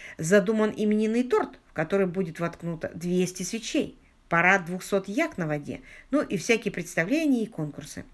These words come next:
Клуб Возрождения решил поставить и показать в одном из городских залов пьесу "Переполох у лесорубов". И вот тут мы подумали, а не освежить ли тебе свой спектакль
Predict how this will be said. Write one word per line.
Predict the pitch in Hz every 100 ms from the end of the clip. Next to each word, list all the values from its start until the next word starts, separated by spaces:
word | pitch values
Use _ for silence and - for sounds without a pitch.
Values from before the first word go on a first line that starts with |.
| - - - - - -
Клуб | 220 269
Возрождения | 262 240 247 247 359 359 240
решил | 214 269
поставить | 262 226 - 262 247 -
и |
показать | - 202 208 226 220
в |
одном | 196 202 202
из | 175
городских | 185 185 - 165
залов | 165 294 330 -
пьесу | 170 269 311 285 - - - -
"Переполох | - 262 269 254 247 359 359
у | - 294
лесорубов". | 269 294 262 175 - - - - - - - - _
И | 196 202
вот | 214 214
тут | 415 440
мы | 269 339
подумали, | 339 214 185 156 139 - - _ _ - -
а | 190
не | 233 277
освежить | 285 277 311 302 427 427
ли | 269
тебе | 269 262 247
свой | - 240 240
спектакль | - 190 - 359 440 - -